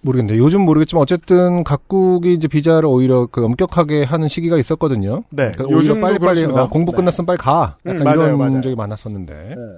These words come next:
Speaker 1: 음.
Speaker 2: 문득 친절하고 편견 없는 사람들을 생각해 보다가 글을 써 봅니다. 사람들은 저에게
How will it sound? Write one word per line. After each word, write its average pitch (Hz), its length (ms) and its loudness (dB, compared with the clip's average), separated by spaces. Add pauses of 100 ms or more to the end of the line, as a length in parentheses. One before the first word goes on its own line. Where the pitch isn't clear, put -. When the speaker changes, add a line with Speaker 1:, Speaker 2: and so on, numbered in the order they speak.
(120)
Speaker 1:
음. 87 300 -16 (320)
Speaker 2:
문득 151 280 -2 (300)
친절하고 180 480 2
편견 170 300 0
없는 156 180 -2
사람들을 139 400 -2
생각해 127 320 -4
보다가 104 480 -6
글을 120 260 0
써 98 240 -6
봅니다. - 480 -18 (240)
사람들은 214 540 0
저에게 160 360 0